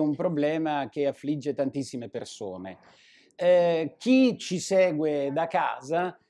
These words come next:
eh, sicuramente si ricorderà che abbiamo parlato della lombosciatalgia e sicuramente si ricorderà che abbiamo parlato anche del dolore di spalla, soprattutto il dolore di notte. Ecco,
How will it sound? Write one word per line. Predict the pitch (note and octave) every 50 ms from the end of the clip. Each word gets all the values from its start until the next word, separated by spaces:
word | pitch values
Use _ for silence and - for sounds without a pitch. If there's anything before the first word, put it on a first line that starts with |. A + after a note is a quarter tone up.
| _ _ _ _ _
eh, | - F#3 F3+ F3+ F3 F3 E3 D#3+
sicuramente | - - F#3+ - E3+ G3+ A#3 A3+ A3 F#3 F#3+ G3 F#3+ F#3 E3
si | - E3
ricorderà | E3 E3 D3 - F3+ F3 D#3+ F3+ F#3 F#3+ G3 F#3+
che | - F#3+
abbiamo | E3+ D#3+ F3 F3 E3+ E3 C#3+
parlato | - D#3+ D3+ D3+ D#3+ E3+ F3+ F3 F3+ F3+ E3
della | D#3 D#3+ D3 D3+ D3
lombosciatalgia | D3+ E3 F3 F3+ F3 E3 - - E3 C#3 - D#3+ D#3 D#3 D3+ E3+ A3 A#3 G#3+ F3 D3 C3 A#2+ - _ _ _ _ _ _ _ _ _ _
e | - G3+ G#3+ A3 G3+ F3+
sicuramente | C#3 - D#3+ D3+ F#3 G#3+ B3 A#3+ G3 D#3+ D#3+ F3 F3+ D3 - F#3 E3+
si | D3+ -
ricorderà | D#3 D3 D#3 C#3 F3 E3 E3 E3 F3+ D#3+ D#3 D#3+ D#3
che | - - D3
abbiamo | C#3+ C#3+ D3 C#3+ D3 C#3
parlato | B2 D3 C#3 C#3+ D3 D3 D3 C#3+ - C3+
anche | C3+ C#3 D3 D#3 D#3+ D#3 - - - C#3+ D3 D3 - C#3+
del | C#3+ D3 D3 C3+ B2+
dolore | C#3 C#3 C3+ D3 D3 C#3+ C3+
di | C3+ C3
spalla, | - - _ C#3 B2 A2+ A2+ A2+ A2+ A#2
soprattutto | A2+ - B2+ B2 C3+ C3 - D3+ C#3 D3+
il | C#3+ C3+
dolore | C3 D3 C#3+ D#3 D#3 D3+
di | C#3 C#3
notte. | D3+ E3+ E3 D#3 - - - _ E3+ D#3+ D#3 D#3 - _ _ _ _ _ _ _ _ _ _ _
Ecco, | - G3+ F3+ - -